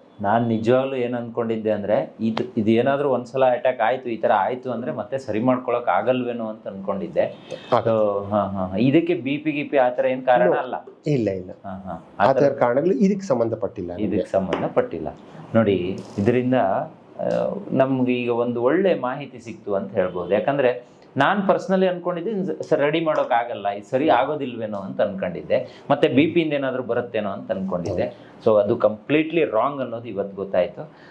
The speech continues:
Speaker 1: So ಯಾರಿಗಾದ್ರೂ ಈ ತರ ಆದ್ರೆ ದಯವಿಟ್ಟು ಎಚ್ಚೆತ್ಕೊಳ್ಳಿ. ಅದು ಡಾಕ್ಟರ್ ಹೇಳ್ದಂಗೆ ಚಳಿಗಾಲದಲ್ಲಿ ಜಾಸ್ತಿ ಆಗುತ್ತೆ ಅಂತ
Speaker 2: ಹೌದು.
Speaker 1: ಹೇಳಿದ್ರು, ಬಹುಶಃ ಹೇಳೋಕ್ಕಾಗಲ್ಲ. ಚಳಿಗಾಲದಲ್ಲೂ ಜಾಸ್ತಿ ಆಗ್ಬೋದು, ಇಲ್ಲ ಬೇರೆ
Speaker 2: ಬೇರೆ
Speaker 1: ಯಾವ್ದೋ
Speaker 2: ಆಗುತ್ತೆ, ಇಲ್ಲ
Speaker 1: ಕಾರಣದಿಂದನೂ
Speaker 2: ಅಂತಲ್ಲ.
Speaker 1: ಆಗಿರ್ಬೋದು.
Speaker 2: ಚಳಿಗಾಲದಲ್ಲಿ
Speaker 1: ಹಾ,
Speaker 2: ಬರಲ್ಲ.
Speaker 1: ಹೌದು.
Speaker 2: So ನೀವು
Speaker 1: Usually
Speaker 2: ಅವಾಯ್ಡ್ ಮಾಡ್ಬೇಕು
Speaker 1: ಹ್ಮ್,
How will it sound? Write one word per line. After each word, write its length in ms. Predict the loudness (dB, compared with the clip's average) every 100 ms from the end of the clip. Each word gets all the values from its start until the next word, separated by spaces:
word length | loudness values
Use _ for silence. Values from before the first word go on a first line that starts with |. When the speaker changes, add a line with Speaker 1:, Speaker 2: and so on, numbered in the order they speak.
| 0
Speaker 1:
So 100 | 0 4
ಯಾರಿಗಾದ್ರೂ 560 | 4 4 2 2 2 2
ಈ 200 | 0 2
ತರ 120 | 2 2
ಆದ್ರೆ 580 | 0 0 0 0 0 0
ದಯವಿಟ್ಟು 960 | -2 -2 -6 -10 -8 -2 -2 -2 -8 -8
ಎಚ್ಚೆತ್ಕೊಳ್ಳಿ. 720 | -2 0 0 2 0 0 -2
ಅದು 340 | -2 0 2
ಡಾಕ್ಟರ್ 300 | 4 2 0
ಹೇಳ್ದಂಗೆ 320 | -2 -2 -4 -2
ಚಳಿಗಾಲದಲ್ಲಿ 580 | 0 2 2 0 -2
ಜಾಸ್ತಿ 320 | 0 0 2 2
ಆಗುತ್ತೆ 320 | 2 -2 -6
ಅಂತ 100 | -6
Speaker 2:
ಹೌದು. 140 | -4
Speaker 1:
ಹೇಳಿದ್ರು, 260 | -4 -2 -4 -8 -18 2
ಬಹುಶಃ 220 | 4 4
ಹೇಳೋಕ್ಕಾಗಲ್ಲ. 680 | 4 4 4 2 0 0 -2 -6 -8 _ _ 0
ಚಳಿಗಾಲದಲ್ಲೂ 600 | 2 4 4 2 0 0
ಜಾಸ್ತಿ 320 | 2 2 2
ಆಗ್ಬೋದು, 340 | 0 0 0
ಇಲ್ಲ 160 | 2 2 2
ಬೇರೆ 480 | -2 -14 -2 2
Speaker 2:
ಬೇರೆ 140 | 4 4
Speaker 1:
ಯಾವ್ದೋ 220 | 2 0
Speaker 2:
ಆಗುತ್ತೆ, 340 | 0 2 0
ಇಲ್ಲ 120 | 0 0
Speaker 1:
ಕಾರಣದಿಂದನೂ 300 | -2 -4 -6
Speaker 2:
ಅಂತಲ್ಲ. 180 | -6 -2
Speaker 1:
ಆಗಿರ್ಬೋದು. 500 | 0 2 2 0 0
Speaker 2:
ಚಳಿಗಾಲದಲ್ಲಿ 500 | 0 0 0 0 -2
Speaker 1:
ಹಾ, 60 |
Speaker 2:
ಬರಲ್ಲ. 140 | 2 2
Speaker 1:
ಹೌದು. 180 | 2
Speaker 2:
So 260 | -4 -14 0
ನೀವು 120 | 2
Speaker 1:
Usually 240 | 4 6 6
Speaker 2:
ಅವಾಯ್ಡ್ 260 | 4 2
ಮಾಡ್ಬೇಕು 400 | -2 -2 -6 -10
Speaker 1:
ಹ್ಮ್, 100 | -14